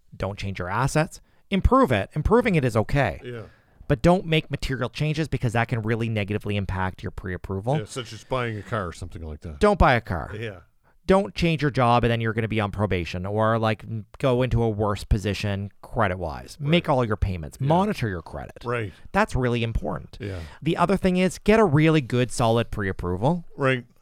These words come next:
Speaker 1: from someone that you can fulfill the mortgage financing with. Some pre-approvals are a rate hold. Some pre-approvals are underwritten at that time. You know, I think know that your pre-approval is good.
Speaker 2: Mm-hmm.
Speaker 1: And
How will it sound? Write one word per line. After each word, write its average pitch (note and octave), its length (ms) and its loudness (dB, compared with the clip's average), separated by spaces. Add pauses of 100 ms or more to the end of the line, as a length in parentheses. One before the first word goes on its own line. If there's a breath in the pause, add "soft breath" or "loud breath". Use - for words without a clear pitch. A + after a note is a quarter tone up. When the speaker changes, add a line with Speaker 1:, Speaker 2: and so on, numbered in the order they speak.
(200)
Speaker 1:
from C#3+ 180 4
someone B2+ 400 2
that B2 140 -2
you A2+ 160 -2 (480)
can B2 140 -4
fulfill G#2+ 420 0
the G#2+ 80 0
mortgage G2 340 -4
financing G2+ 460 -4
with. D3 280 -2 (800 soft breath)
Some F#3 200 2
pre-approvals E3+ 560 2
are A#2+ 160 2
a G#2+ 40 0
rate C3 260 0
hold. C3+ 380 -2 (240 soft breath)
Some D3 220 0
pre-approvals A#2+ 720 0 (100)
are G#2 200 -2
underwritten A2 440 0
at G#2+ 120 -2
that G#2 200 0
time. G#2 500 -4 (360)
You A2+ 100 -4
know, G#2+ 260 0
I C3 120 -4
think - 280 -4 (320 soft breath)
know E3 320 6
that F#3 100 0
your D#3+ 120 2
pre-approval A#2 720 -2
is F#2 160 -4
good. A2 420 -4 (280 loud breath)
Speaker 2:
Mm-hmm. A2 200 -10 (120)
Speaker 1:
And E3 360 4